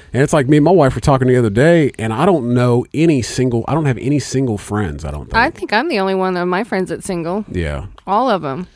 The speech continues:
Speaker 1: I just, I mean, I, I don't know if, if we're, you know, all the kids, like, you know, like me and my wife, you know, we grew up in divorced households, you know, so it's like, that's the last fucking thing that we wanna do. And, you know, I think there was that whole generation that
Speaker 2: I
Speaker 1: was a
Speaker 2: agree.
Speaker 1: bunch of fucking divorces.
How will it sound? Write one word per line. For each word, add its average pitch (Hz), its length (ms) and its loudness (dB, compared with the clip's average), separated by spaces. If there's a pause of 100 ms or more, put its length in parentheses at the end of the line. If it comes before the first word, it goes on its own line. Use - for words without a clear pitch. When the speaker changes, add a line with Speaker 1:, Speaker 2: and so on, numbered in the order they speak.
(300)
Speaker 1:
I 104 60 -4
just, 117 220 -6
I - 60 -8
mean, 113 120 0
I, 117 220 0
I - 20 2
don't 135 120 2
know 131 200 4
if, - 240 -4 (840)
if 104 220 -4
we're, 101 140 -4 (120)
you 104 120 -6
know, 101 260 -4
all - 400 -2
the 120 100 0
kids, 139 380 4
like, 113 240 0
you 143 100 0
know, 117 120 2
like 117 160 0
me 143 80 4
and 139 80 4
my 135 80 4
wife, 113 400 2
you 123 40 -2
know, 110 80 0
we 131 120 2
grew 113 180 2
up 113 100 0
in 101 80 -2
divorced 107 440 -2
households, 113 580 -4 (460)
you 107 100 -2
know, 117 220 4
so 127 160 0
it's 113 120 -2
like, 120 200 0
that's 131 160 0
the 92 100 -2
last 123 480 2
fucking 127 380 0
thing 123 260 0
that 107 80 -2
we 120 160 2
wanna 117 300 0
do. 92 360 -2 (440)
And, 113 100 0
you 127 60 6
know, 127 60 6
I 123 100 4
think 147 220 2
there 135 120 4
was 123 140 4
that 120 160 2
whole 139 260 4
generation 127 920 2 (180)
that 127 140 4
Speaker 2:
I 113 80 0
Speaker 1:
was 123 180 4
a - 80 4
Speaker 2:
agree. 107 120 -2
Speaker 1:
bunch 143 360 0
of 135 100 2
fucking 139 300 2
divorces. 120 640 -2